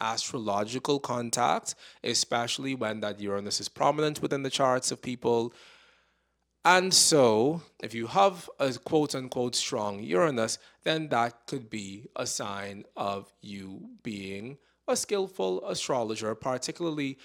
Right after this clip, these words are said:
the hard aspect of Mercury and Uranus. And I don't even know if that means that you can be a skillful astrologer. It means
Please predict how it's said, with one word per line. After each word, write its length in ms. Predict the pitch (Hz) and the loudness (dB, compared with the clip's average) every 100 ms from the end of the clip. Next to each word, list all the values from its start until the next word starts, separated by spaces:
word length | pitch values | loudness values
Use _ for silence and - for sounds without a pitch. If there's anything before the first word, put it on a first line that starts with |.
| - - | -18 -8
the 100 | 113 | -6
hard 320 | 120 123 113 | -2 -2 -2
aspect 600 | 98 95 - 104 95 - - _ | -2 -4 -6 -6 -8 -14 -20 _
of 280 | - 113 113 - | -2 -2 -4 -10
Mercury 720 | 120 110 107 104 117 107 107 - - | -10 -6 -6 -6 -8 -6 -6 -6 -6
and 280 | 107 104 - | -4 -6 -12
Uranus. 540 | 117 110 107 101 - - - - | -10 -8 -6 -6 -10 -16 -16 -6
And 120 | 185 | 0
I 100 | 196 | 6
don't 180 | 240 254 | 6 6
even 160 | 220 220 | 2 2
know 120 | 202 | 2
if 80 | 185 | 2
that 120 | 175 | 0
means 240 | 160 156 | 0 -2
that 80 | 143 | -4
you 80 | 139 | -4
can 120 | 139 | -2
be 120 | 131 | 0
a 40 | 113 | -2
skillful 420 | - 143 135 127 | 0 -2 0 -2
astrologer. 600 | 110 131 110 107 101 98 - - | 0 0 0 -2 -6 -8 -14 0
It 160 | 156 147 | 0 0
means 540 | 147 202 165 135 135 | 0 0 2 0 -4